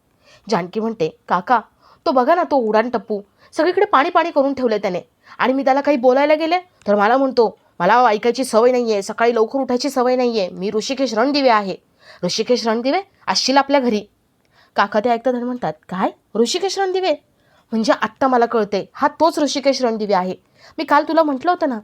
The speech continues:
जानकी विचारते, "काका, म्हणजे तुम्ही ओळखता का याला?" काका म्हणतात, "अगं हो, हा खूप चांगला माणूस आहे." जानकी म्हणते, "नाही हो काका, हा उडाण टप्पू आहे, याने फ्रॉड केलाय." जानकी ऋषिकेशने काय फ्रॉड केलाय तो काकांना सांगते.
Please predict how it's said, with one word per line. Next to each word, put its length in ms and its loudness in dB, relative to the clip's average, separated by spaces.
जानकी 280 -6
विचारते, 420 -4
"काका, 300 -2
म्हणजे 240 0
तुम्ही 200 -2
ओळखता 340 2
का 140 -2
याला?" 200 0
काका 220 0
म्हणतात, 380 -4
"अगं 160 -8
हो, 480 0
हा 240 0
खूप 280 -2
चांगला 260 2
माणूस 260 0
आहे." 200 0
जानकी 280 -2
म्हणते, 280 -2
"नाही 260 0
हो 80 6
काका, 360 0
हा 140 4
उडाण 300 4
टप्पू 340 2
आहे, 100 0
याने 140 4
फ्रॉड 340 4
केलाय." 260 4
जानकी 280 4
ऋषिकेशने 460 -2
काय 200 0
फ्रॉड 240 2
केलाय 220 0
तो 60 -2
काकांना 380 -2
सांगते. 300 -6